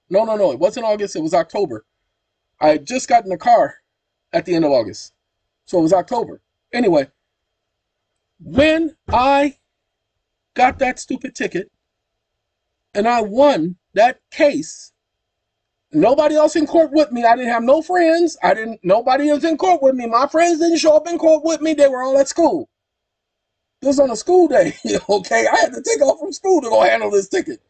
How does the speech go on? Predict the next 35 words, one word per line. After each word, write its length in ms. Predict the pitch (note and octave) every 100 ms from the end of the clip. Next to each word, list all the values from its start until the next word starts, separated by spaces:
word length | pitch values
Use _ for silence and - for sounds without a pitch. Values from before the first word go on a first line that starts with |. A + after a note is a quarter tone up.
| _ _ _ _ _ -
My 160 | C4+
mama 340 | D4+ E4+ F#4+ D4+
couldn't 260 | - F#4
take 200 | F4+ F4+
off 160 | F4 F4+
from 180 | F4+ E4+
work, 220 | F#4+ G4+
so 120 | G#4+
I 120 | E4+
had 160 | G#4 D#4+
to 60 | E4
go 200 | F4+ F#4+
in 60 |
there 140 | F#4 E4+
by 180 | D#4+
myself. 460 | F4 F4 - F#4+ F4+
The 80 | F4+
judge 260 | F4+ F#4
says, 300 | F4+ G4 F4+
"Look, 260 | F4 F#4 -
are, 180 | B3+ B3+ - _ _
you 160 | A#2+
know 180 | B2+ D#3
you're 180 | D3+ C#3+
gonna 200 | C#3 B2+
have 160 | C3+ C#3+
to 160 | B2+ A#2+ _ _
handle 240 | C#3+ C#3+ C3+
this 160 | C3+
by 140 | D3+ C#3+
yourself." 440 | C3+ - A3+ G#3+
Really? 380 | - C4 E4 F#4+ -
I'm 220 | C4+ D#4
just 280 | D4+ C#4+ -
fifteen. 640 | D#4 D#4 - G4 F#4 F#3